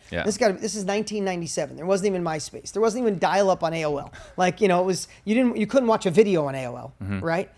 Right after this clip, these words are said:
Speaker 1: Right.
Speaker 2: It was a modem that, mm, mm, mm, right? So, um, I decided to go in it, and I created a course, and I was gonna do real estate, but I had only done a, you know, I did a bunch of real estate, but I, I was either gonna do real estate or cars.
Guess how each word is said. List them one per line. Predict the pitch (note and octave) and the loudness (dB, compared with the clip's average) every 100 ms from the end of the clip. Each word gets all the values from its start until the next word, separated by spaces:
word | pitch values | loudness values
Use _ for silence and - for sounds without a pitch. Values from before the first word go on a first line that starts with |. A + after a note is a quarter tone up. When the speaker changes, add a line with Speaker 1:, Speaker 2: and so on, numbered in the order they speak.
| - | -16
Speaker 1:
Right. | C#2 E2 D#2+ - - _ _ _ _ _ _ | -2 -2 -2 -8 -20 _ _ _ _ _ _
Speaker 2:
It | F#3+ | -4
was | F3 | 0
a | |
modem | F3 F3+ F#3+ D#3+ | 2 4 4 2
that, | D3 C3 - | -6 -8 -6
mm, | D4+ D4+ D4 | -4 -4 -6
mm, | C#4+ D#4 D4 | -8 -8 -6
mm, | B3+ C#4 - | -6 -6 -8
right? | F3 - _ _ | -8 -10 _ _
So, | - - G3+ F3+ _ _ _ _ _ - | -4 0 0 -2 _ _ _ _ _ -8
um, | F3+ D#3+ C#3 - _ _ _ _ _ - | -6 -4 -8 -12 _ _ _ _ _ -4
I | F#3+ | -2
decided | F#3+ G#3+ G3 | 0 -2 -2
to | G#3 | 0
go | G3+ D#3+ | 0 0
in | |
it, | E3 | -2
and | E3 D#3+ | -6 -6
I | D#3+ D#3+ _ | -4 -6 _
created | - E3+ D#3 E3+ F#3+ | -8 -4 -4 -4 -6
a | |
course, | F#3+ - D3 C3+ D3+ - | -8 -10 -10 -8 -10 -12
and | E3 | -10
I | D#3+ | -8
was | D3 | -6
gonna | G3+ G#3+ | -4 -4
do | F3 | -4
real | E3 D#3 A3+ D#4 | -6 -4 -4 -4
estate, | D#4 D4 - | -4 -8 -8
but | F#3 | -8
I | |
had | G3+ | -4
only | A3 A3 | -2 -2
done | F#3 G3 | -2 -4
a, | E3 C3 _ _ _ _ | -4 -12 _ _ _ _
you | G3 | -8
know, | F3 | -6
I | D#3 | -6
did | E3 G#3 | -4 -4
a | |
bunch | E3 D3 A3 G3+ | -4 -4 -4 -4
of | D#3+ | -8
real | C#3 | -10
estate, | C3 C#3 | -10 -14
but | C#3 | -12
I, | C#3 - | -14 -12
I | |
was | C#3+ D3+ | -14 -10
either | F#3 F3 | -8 -6
gonna | E3 | -8
do | D3+ | -8
real | D#3 A3+ | -6 -4
estate | D4 - A#3 | -4 -4 -6
or | |
cars. | F#3+ E3+ C3 - | -4 -4 -4 -8